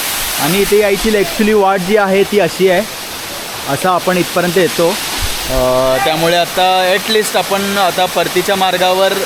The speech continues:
योग्य मार्ग आपल्याला भेटेल अशी आशा करू. परत यायला आम्हाला पाऊण तास लागला. अ, परतीचा मार्गही तेवढा सोपा नव्हता. अ, काही ठिकाणी सुरुवातीला मार्किंग केलेलं आहे, त्यानंतर मग, अ, बराच गोंधळ उडतो,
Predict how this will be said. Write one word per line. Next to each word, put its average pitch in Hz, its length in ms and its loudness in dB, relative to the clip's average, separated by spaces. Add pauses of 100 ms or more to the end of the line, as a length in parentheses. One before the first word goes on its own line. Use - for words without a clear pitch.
(220)
योग्य 190 600 0 (100)
मार्ग 170 220 0
आपल्याला 175 300 2
भेटेल 170 340 0
अशी 165 160 -2
आशा 170 300 0
करू. 170 240 2 (440)
परत 131 240 -8
यायला 147 260 0
आम्हाला 147 220 -2
पाऊण 131 320 -4
तास 143 200 -8
लागला. 113 300 -8 (600)
अ, 107 460 -10 (200)
परतीचा 135 400 -6
मार्गही 147 340 -4
तेवढा 143 280 -2
सोपा 143 340 -8
नव्हता. 139 420 -8 (320)
अ, 107 260 -16
काही 123 180 -8
ठिकाणी 139 320 -8
सुरुवातीला 131 460 -6
मार्किंग 139 420 -6
केलेलं 135 320 -6
आहे, 127 80 -8
त्यानंतर 127 580 -10
मग, 127 240 -12 (100)
अ, 127 300 -8
बराच 120 420 -8
गोंधळ 117 260 -8
उडतो, 127 440 -10